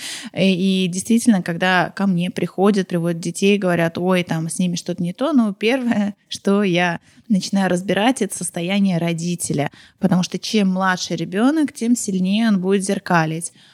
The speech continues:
А раз уж у нас тут разговор на кухне, да, по душам, скажу честно, что несмотря на то, что в целом я оцениваю очень, а, хорошо, а, адаптацию своих детей,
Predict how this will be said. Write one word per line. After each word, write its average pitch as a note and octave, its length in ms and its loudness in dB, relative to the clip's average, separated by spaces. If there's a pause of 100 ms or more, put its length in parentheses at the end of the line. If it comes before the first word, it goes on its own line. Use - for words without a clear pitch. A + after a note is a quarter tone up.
(240)
А F3 140 2
раз G3 240 2
уж - 140 -6
у - 20 0
нас F#3+ 160 2
тут - 220 -18
разговор F#3 460 0
на G3 160 2
кухне, B3+ 440 0
да, F#3+ 220 0
по - 100 -10
душам, G#3 560 0 (320)
скажу G3+ 380 0
честно, G3+ 340 0
что - 180 -8
несмотря F#3 600 0
на F3+ 120 -6
то, F#3 200 -2
что E3 560 -2
в - 120 -14
целом G3+ 420 0
я E3+ 180 0
оцениваю F3 640 0
очень, F3 540 -2
а, E3 160 -6
хорошо, C4 880 0
а, F3+ 500 0
адаптацию F#3 600 -2
своих F#3+ 340 0
детей, F3+ 460 -2